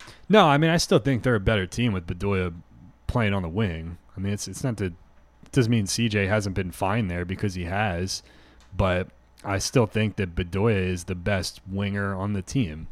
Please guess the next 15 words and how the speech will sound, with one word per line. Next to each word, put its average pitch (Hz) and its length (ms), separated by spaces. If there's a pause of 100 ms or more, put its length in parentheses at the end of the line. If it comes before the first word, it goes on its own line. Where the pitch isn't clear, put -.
Like, 127 200
people, 165 540
people - 200
gotta 165 160
understand, 127 500
he, 143 160 (500)
this 131 160
is 143 140
what 170 120
he 143 140
played 135 340
for 101 120
his 107 180
entire 107 420
career. 95 480